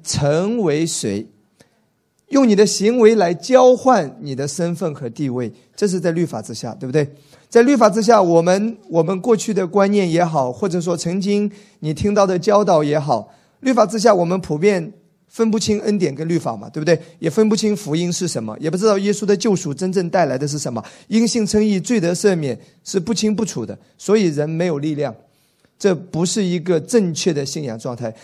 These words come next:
所以在律法之下，你知道，律法传统当中有一个概念，它是很模糊的，就是你的身份和地位到底是怎么来的。很多在律法之下的人，传统之下的人认为，你要达到了什么标准，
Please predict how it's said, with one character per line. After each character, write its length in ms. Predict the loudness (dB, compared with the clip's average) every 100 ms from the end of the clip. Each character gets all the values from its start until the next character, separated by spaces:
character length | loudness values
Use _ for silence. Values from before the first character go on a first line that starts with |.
| -18
所 120 | 0 4
以 40 |
在 140 | 6
律 140 | 6 6
法 140 | 4
之 140 | 2 0
下， 160 | 0
你 140 | 0 -4
知 100 | 0
道， 320 | 2 0 -4 _ _
律 180 | 0 2
法 200 | 4 2
传 240 | 2 -2
统 180 | 0 2
当 160 | 2 2
中 180 | -2 0
有 140 | 0
一 60 | 2
个 100 | 2
概 200 | 2 2
念， 240 | 0 -4
它 160 | -4 -4
是 80 | -2
很 140 | -4
模 240 | -6 -6
糊 220 | -6 -8 -12
的， 100 | -14 _ _ _ _ _ _
就 120 | -2
是 160 | 0 0
你 100 | 0
的 120 | -2
身 240 | 2 2
份 160 | 2 -2
和 120 | -2
地 200 | -2 -2
位 180 | -2 -2 -2
到 140 | -4
底 100 | -4
是 160 | -6 -8
怎 160 | -8 -8
么 100 | -8
来 180 | -8 -10
的。 120 | -16 _ _ _ _ _ _ _ _ _ _
很 280 | 4 4 6
多 180 | 4 8
在 140 | 6
律 180 | 6 0
法 220 | 2 2
之 180 | 2 -4
下 220 | 0 2
的 100 | 2
人， 240 | -2 -6
传 220 | -4 -2 0
统 160 | -2
之 80 | -2
下 160 | 0 0
的 160 | 0
人 160 | -4 -4
认 180 | -2 0
为， 180 | -2 -4 -10 _ _ -2
你 160 | 4
要 200 | 6 4
达 220 | 4 4
到 120 | 4 0
了 140 | -2
什 160 | -4 -8
么 100 | -2
标 280 | 2 2
准， 200 | 0 -8